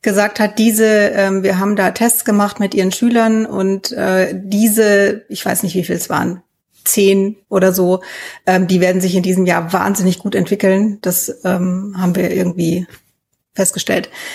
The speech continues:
Äh, hatten sie aber nicht, sondern haben das eben nur gesagt und haben dann später festgestellt, dass also, was ich jetzt nicht so überraschend finde, ist, dass die Lehrer diese Kinder dann besser bewertet haben,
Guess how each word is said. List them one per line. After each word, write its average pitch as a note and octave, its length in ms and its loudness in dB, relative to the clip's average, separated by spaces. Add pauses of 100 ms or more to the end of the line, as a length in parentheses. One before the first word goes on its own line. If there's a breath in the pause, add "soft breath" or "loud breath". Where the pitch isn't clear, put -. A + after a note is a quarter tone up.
(200 loud breath)
Äh, G3 180 0
hatten A3 260 2
sie G3 120 4
aber F#3 160 2
nicht, - 540 0
sondern G3 280 0
haben F#3+ 100 2
das F#3+ 120 -2
eben F#3 160 -2
nur F#3 120 -4
gesagt G3 520 -2 (480 soft breath)
und G#3+ 220 2
haben A3 280 2
dann A3 260 4
später B3 340 2
festgestellt, A3+ 560 0
dass G#3 160 2
also, F#3+ 540 0 (380)
was F3+ 160 -8
ich G#3+ 140 -6
jetzt - 220 -10
nicht G#3+ 180 2
so B3+ 100 4
überraschend A3+ 440 2
finde, A3 240 4
ist, - 240 -2
dass F#3+ 180 0
die F#3+ 160 0
Lehrer G3 540 2
diese F#3 300 -2
Kinder G3 260 0
dann F3+ 160 0
besser F3+ 260 -2
bewertet F3 560 -2
haben, G#3+ 460 0